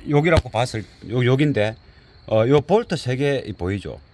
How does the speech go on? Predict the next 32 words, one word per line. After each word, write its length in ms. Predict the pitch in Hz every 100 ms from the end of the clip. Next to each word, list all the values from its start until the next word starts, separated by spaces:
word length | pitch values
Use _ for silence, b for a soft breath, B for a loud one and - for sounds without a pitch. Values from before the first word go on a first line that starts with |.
| b b b b
요거는까지는 760 | 160 196 220 202 - 165 165 147
엔진하고 320 | 185 185 151
연결, 360 | 147 147 110 98
요 140 | 135
엔진에 280 | 147 160 143
블록 260 | 101 113 113
연결되어 260 | 113 85 82
있지 120 | 69
않습니까? 340 | 69 71 71 - B B
연결되어 320 | 147 151 135 147
있기 160 | 135
때문에 480 | - 120 120 90 65 - b 98
요까지는 580 | 127 151 170 127 90
마이너스가 480 | 76 95 120 110 78 - 73 -
오는 240 | 113 131
겁니다. 340 | 87 67 62 57
그런데 400 | 127 147 131 104 - B B -
하단부에 580 | 107 139 175 202 214 151
또 120 | 117
볼트 340 | - 127 -
하나 180 | 90 82
보이죠? 340 | 69 73 73 67
저기 200 | 76 71
보이는 340 | 65 67 71
거, 120 | 69 -
고무 180 | 76
바킹, 360 | 73 76 73 -
고-, 160 | 78 73
고무 300 | 78 82 78
요 140 | 80
레바 260 | 65 87 76
밑에. 400 | 87 - 71